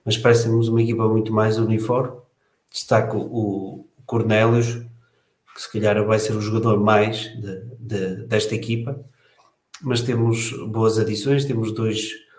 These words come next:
o Caleb Cato, o, o, o base, e mesmo o espanhol, acho que são duas, boa, duas boas adições, essencialmente o Caleb. E o, o Kumi é um jogador muito explosivo também.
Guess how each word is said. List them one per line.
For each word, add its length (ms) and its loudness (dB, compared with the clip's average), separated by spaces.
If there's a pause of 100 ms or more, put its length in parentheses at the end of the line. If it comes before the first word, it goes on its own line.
(360)
o 80 -12
Caleb 380 6
Cato, 340 0 (100)
o, 480 -8 (140)
o, 580 -6 (480)
o 80 -12
base, 580 2 (480)
e 60 -8
mesmo 260 -2
o 20 2
espanhol, 500 2
acho 180 -2
que 60 -8
são 160 -2
duas, 260 -2
boa, 600 -2
duas 260 0
boas 300 -2
adições, 720 -2 (420)
essencialmente 600 -4
o 40 -12
Caleb. 500 0 (680)
E 100 -2
o, 80 6
o 260 2
Kumi 320 6
é 60 6
um 40 4
jogador 240 2
muito 240 0
explosivo 560 0
também. 420 2